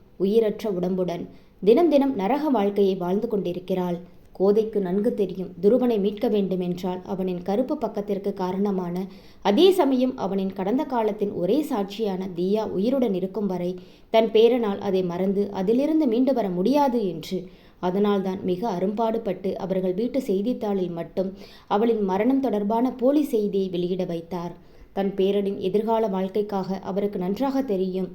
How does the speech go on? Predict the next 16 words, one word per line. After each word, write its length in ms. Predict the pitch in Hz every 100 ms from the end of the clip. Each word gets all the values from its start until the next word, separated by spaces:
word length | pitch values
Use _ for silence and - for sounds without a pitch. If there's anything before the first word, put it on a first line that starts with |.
| - - -
கண்டிப்பாக 600 | 214 285 370 311 247 247
துருவன் 400 | 185 202 226 226
அந்த 200 | - 185
செய்தியை 460 | 180 196 208 233 208
பற்றி 340 | 196 180 - 190
மேற்கொண்டு 460 | 185 190 196 202 208 175
ஆராய 380 | 180 240 247 226
எண்ண 220 | - 185 247
மாட்டான் 420 | 220 190 196 185
என்று. 360 | 175 165 - 180 180 - - -
அந்த 200 | 180 196
தைரியத்தில்தான் 840 | 190 185 208 220 208 185 180 180 185
அவர் 300 | 185 175 190 -
இந்த 200 | 202 220
அளவுக்கு 380 | 226 254 269 226
செய்தார். 480 | 196 180 185 180